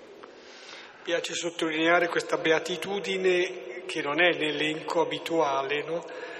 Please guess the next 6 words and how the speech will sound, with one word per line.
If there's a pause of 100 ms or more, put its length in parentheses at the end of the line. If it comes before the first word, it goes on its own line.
(180)
La
beatitudine
di
chi
è (140)
sveglio,